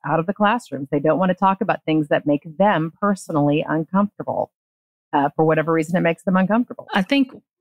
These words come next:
Speaker 2: there is more of an understanding of what they are, right?
Speaker 1: Mm-hmm.
Speaker 2: And kind of what they're pushing. I think they were so successful, even kind of in Cobb County, for example, not necessarily Cobb County Board of Education, but,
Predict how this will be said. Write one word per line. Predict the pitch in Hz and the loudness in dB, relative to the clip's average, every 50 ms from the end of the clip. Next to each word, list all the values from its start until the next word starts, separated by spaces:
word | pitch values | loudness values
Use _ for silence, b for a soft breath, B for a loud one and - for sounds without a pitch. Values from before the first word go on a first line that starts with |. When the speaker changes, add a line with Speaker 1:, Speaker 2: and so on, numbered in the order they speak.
| - _ - | -18 _ -2
Speaker 2:
there | 190 180 185 185 147 | 0 0 0 0 0
is | 196 175 - | -2 -2 0
more | 196 180 180 180 175 | 0 2 2 2 2
of | 165 | 2
an | 170 170 | 0 0
understanding | 165 165 165 170 165 156 - - 180 165 165 170 165 165 170 160 160 156 151 147 - - - | 0 0 0 0 -2 -4 -4 -4 -2 -2 -2 -2 -2 -2 -2 -2 0 0 -2 -2 -4 -6 -6
of | 160 151 156 | -6 -6 -4
what | 165 156 165 165 - - | -4 -2 -2 -2 -2 -2
they | 143 143 143 | -4 -2 -2
are, | 135 131 131 - - - - - - _ - | -2 -2 -2 -4 -4 -6 -8 -10 -12 _ -4
right? | - 147 151 151 147 143 | -2 0 0 0 2 2
Speaker 1:
Mm-hmm. | 190 180 175 156 160 165 160 165 175 | 2 4 4 4 4 4 4 4 4
Speaker 2:
And | 180 175 165 160 160 151 - | 2 0 0 -2 -4 -4 -4
kind | - 190 170 156 | -2 -2 0 0
of | 151 151 | -2 -2
what | 151 160 165 160 151 - _ - | 0 0 0 0 -2 -4 _ -8
they're | 160 151 | -8 -8
pushing. | 147 _ - 240 233 220 - - 156 143 - - - B B B B B B B B B B | -8 _ -2 -2 -2 0 -2 -4 -6 -6 -6 -10 -12 B B B B B B B B B B
I | 190 | 0
think | 196 233 214 196 | 2 2 0 0
they | 202 190 | 0 -2
were | 185 180 170 | 0 0 0
so | 160 - - 196 196 | -2 0 -2 -2 -2
successful, | 196 - - 202 - - - 185 214 214 - - 160 - - | -2 -4 -6 -8 -8 -4 -2 -2 -2 -2 -2 -4 -4 -2 0
even | - 185 208 208 202 175 170 160 165 - - _ _ - | 0 0 2 2 2 0 0 0 -2 -2 -6 _ _ -10
kind | - - 180 170 165 | -4 -2 0 2 2
of | 156 156 | 2 0
in | 165 156 143 | 0 0 0
Cobb | 165 170 156 151 151 - | 0 0 0 0 -4 -6
County, | - - 202 208 214 185 156 156 151 147 _ | -4 -2 0 0 0 0 0 -2 -2 -4 _
for | - 151 151 | -4 -4 -4
example, | 147 - - 156 147 151 156 | -2 -2 -4 -4 -2 -2 0
not | 147 151 151 - | 0 0 0 0
necessarily | 151 160 156 - - 160 143 147 151 | -2 -4 -4 -4 -4 -4 -4 -4 -4
Cobb | - - 156 - - | -4 -4 -4 -4 -4
County | - 180 160 151 151 147 | -4 -4 -2 -2 -2 -4
Board | 151 151 143 139 | -4 -4 -4 -4
of | 139 151 | -4 -6
Education, | 139 131 - - - 165 147 151 - - 160 147 156 | -6 -8 -8 -10 -8 -6 -6 -6 -6 -8 -8 -8 -6
but, | - 143 117 - | -4 -6 -6 -6